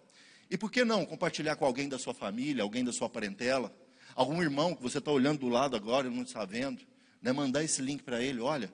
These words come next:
acessa essa palavra aí agora, eu tô aqui, você tá aí, mas de repente a gente pode tá junto, em espírito e online." Porque a palavra agora, você já pode digitar pra ele aí, olha, fala, "A palavra agora vai ser pra sua família.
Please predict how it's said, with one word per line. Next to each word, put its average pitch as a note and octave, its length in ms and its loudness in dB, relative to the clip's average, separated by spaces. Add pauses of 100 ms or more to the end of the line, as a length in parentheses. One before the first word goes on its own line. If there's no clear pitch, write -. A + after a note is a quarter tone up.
(140)
acessa E3 360 -6
essa E3+ 120 -10
palavra C3+ 440 -2
aí B2 80 2
agora, A2+ 280 2
eu A2+ 60 0
tô D3 160 -2
aqui, C#3+ 200 -4
você B2+ 220 -4
tá C3 160 0
aí, B2 220 0 (180)
mas A#2+ 140 2
de C3 80 0
repente C#3 360 0
a C3+ 40 -6
gente C#3+ 160 -6
pode D3 220 -2
tá B2 180 0
junto, C#3 340 -10 (200)
em D3 120 2
espírito D3 720 2
e C3 60 6
online." C#3+ 600 2 (680)
Porque D#3 220 2
a F3+ 60 4
palavra F#3+ 420 6
agora, D#3+ 400 4
você D#3+ 240 2
já E3+ 120 4
pode F3+ 280 2
digitar F3+ 340 0
pra F3 180 4
ele F3 200 4
aí, F3+ 100 2
olha, E3 220 4
fala, E3+ 360 4 (160)
"A D3 100 2
palavra F#3 360 6
agora E3 260 6
vai F3 120 2
ser G3 100 0
pra G3 140 0
sua G3 180 2
família. F#3 640 2